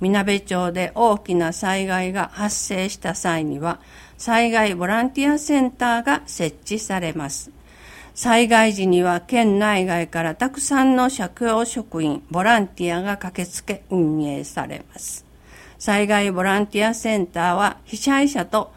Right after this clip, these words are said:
ボランティアをつなぐ窓口の役割を果たしています。今回はボランティアの受付について学ぼう。受付してオリエンテーションがあり、マッ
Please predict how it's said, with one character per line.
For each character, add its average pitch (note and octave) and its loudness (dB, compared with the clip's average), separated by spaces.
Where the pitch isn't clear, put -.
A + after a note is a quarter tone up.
ボ G#3 0
ラ C4 6
ン C4+ 6
テ G3 -2
ィ G3 2
ア G#3 2
を G#3+ 0
つ A#3 -8
な A3 0
ぐ G#3+ -2
窓 F#3+ 0
口 G#3 -6
の F3+ 0
役 F#3+ -6
割 F#3 0
を B3+ -2
果 A#3 -8
た E3 -8
し - -12
て - -10
い - -10
ま - -20
す。 - -14
今 B3 4
回 F3+ -2
は F#3 0
ボ F3+ 0
ラ D4 2
ン D#4 4
テ - -6
ィ F#3 0
ア E3 0
の D#3+ 0
受 A#3+ 0
付 D4+ -2
に D#4+ 6
つ G3+ -6
い E3+ 0
て D3+ -4
学 D3 -6
ぼ C#3+ -12
う。 - -20
受 G#3 -2
付 A3 -4
し - -6
て A3+ -2
オ G#3 0
リ A#3 -2
エ A#3+ 2
ン A#3 -2
テ A#3 0
ー G3 -2
シ G3+ -8
ョ F#3 -2
ン E3 0
が D#3 -6
あ D#3+ -4
り、 G3+ -2
マ G#3 -2
ッ A3+ -4